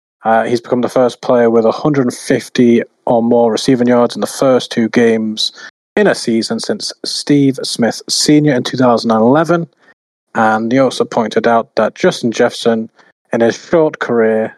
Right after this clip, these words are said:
has five thousand one hundred and thirty-four receiving yards, and that's more than any Bears wide receiver has ever had. Uh, the most receiving yards in Bears history is Johnny Morris with five thousand and fifty-nine.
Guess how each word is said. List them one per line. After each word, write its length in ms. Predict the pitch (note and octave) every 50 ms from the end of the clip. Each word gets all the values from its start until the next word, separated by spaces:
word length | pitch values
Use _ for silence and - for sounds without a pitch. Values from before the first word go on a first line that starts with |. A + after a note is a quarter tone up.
| - -
has 180 | A2+ A2 -
five 400 | - - - E3+ D#3+ D#3+ D3+ C#3
thousand 600 | - - A2+ A2 G#2+ G#2+ G#2+ - A2+ G#2+ G#2+ A2 -
one 340 | C3 C3 C#3 D3+ E3 E3 D3+
hundred 400 | - C3 A#2 A2+ A2 A2+ G#2+ A#2
and 140 | - -
thirty-four 960 | - - - E3 E3 D#3+ D3 - A2+ A2 - - - A2+ A#2 A2 A2 G#2+ A2 - - - - - - _
receiving 580 | - - - - - - E3 E3+ D#3+ C#3+ D#3 D3+
yards, 460 | D3 D3 C#3+ C#3+ C#3+ C#3+ C#3 - - - - - - _ _ _ - -
and 140 | B2 B2+
that's 240 | C#3+ D3+ - - -
more 180 | B2+ B2+ B2 A#2
than 180 | A#2 A#2 A2+ - _ _ _
any 320 | - F3 F#3 F3+ F3+ E3+ D3
Bears 360 | A2+ B2 A#2 A2+ A2 G2+ -
wide 200 | A#2 A2 A2 A2
receiver 500 | G#2 - - A#2 A2+ A2 A2+ A#2 A2 - _ _ _ _ _ _ _ - - -
has 260 | - - - C3 - C3+
ever 200 | A#2 G#2 - G2+
had. 300 | - - - - - - _ - - - _ _ _ _ -
Uh, 200 | G#2+ A2 G#2+ A2
the 100 | A2 B2+
most 240 | C3 C#3 C#3 C#3 -
receiving 340 | B2+ - - C3 B2 A#2+ A#2
yards 240 | A#2+ A#2 A2+ - -
in 120 | A#2 A2
Bears 340 | A2+ B2+ C3 C3 C3 B2+ -
history 400 | C3+ A#2+ - - - B2+ A#2+ -
is 240 | A2+ A2+ G#2+ G#2 G#2
Johnny 320 | - - C3+ B2 A#2+ A#2
Morris 540 | A#2 B2+ C3+ D3 D3+ C#3+ C3 - - - - - - - - _ _ _ -
with 180 | A3 A3 -
five 380 | - - - C#3+ C#3 C3+ B2 -
thousand 520 | - B2+ A#2+ A#2+ A2+ G#2+ - A#2+ A#2 A2
and 180 | - A2 A2 -
fifty-nine. 960 | - - B2+ A2 - - - A2 G#2 G#2 A2 C3 C#3 C#3+ C#3 C3+ C3+ C3+ C3+